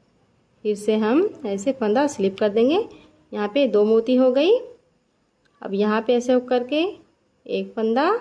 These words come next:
दो चैन, फिर से ऐसे हम मोती बनाएंगे, तीन मोती हो गई। इसके नेक्स्ट वाले फंदे में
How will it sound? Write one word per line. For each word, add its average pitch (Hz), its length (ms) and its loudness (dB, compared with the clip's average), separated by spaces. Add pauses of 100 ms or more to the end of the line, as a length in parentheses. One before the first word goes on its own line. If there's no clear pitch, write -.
(1200)
दो 202 300 0
चैन, 277 520 2 (1700)
फिर 208 120 -8
से 269 260 -4 (1600)
ऐसे 196 240 -10
हम 208 120 -2
मोती 202 300 0
बनाएंगे, 247 440 2
तीन 220 300 0
मोती 247 280 2
हो 269 160 2
गई। 302 160 0 (840)
इसके 196 260 -6
नेक्स्ट 233 300 0
वाले 247 240 2
फंदे 247 320 0
में 330 260 0